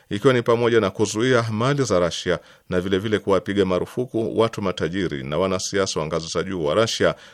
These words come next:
kuingia nchini humo, akiwemo Rais Vladimir Putin.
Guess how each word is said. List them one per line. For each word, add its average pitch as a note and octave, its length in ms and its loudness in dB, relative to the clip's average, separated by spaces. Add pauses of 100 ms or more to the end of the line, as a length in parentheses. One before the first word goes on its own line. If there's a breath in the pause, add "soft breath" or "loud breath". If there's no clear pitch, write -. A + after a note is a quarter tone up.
kuingia G#2+ 460 2
nchini A2+ 300 -2
humo, F2+ 420 -2 (260 soft breath)
akiwemo F2+ 560 0
Rais D#2+ 380 -2
Vladimir D#2+ 540 -2
Putin. C2+ 400 -8